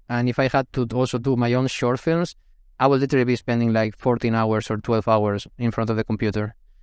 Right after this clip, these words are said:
which I still do, because I also do music in the computer, but at least it's a different thing, you know?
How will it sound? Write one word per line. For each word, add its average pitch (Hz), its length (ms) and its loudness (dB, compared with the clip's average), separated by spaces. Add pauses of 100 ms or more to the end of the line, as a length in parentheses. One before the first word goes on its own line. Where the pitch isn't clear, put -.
(520)
which 175 180 2
I 180 120 8
still 190 260 4
do, 175 340 4
because 131 240 -4
I 127 360 2
also 120 200 -2
do 123 120 0
music 127 240 -2
in 123 60 0
the 120 80 0
computer, 180 440 2
but 151 320 2
at 135 160 -2
least 151 440 0
it's 139 300 0
a 123 100 -2
different 131 380 0
thing, 117 240 0
you 113 100 0
know? 123 240 0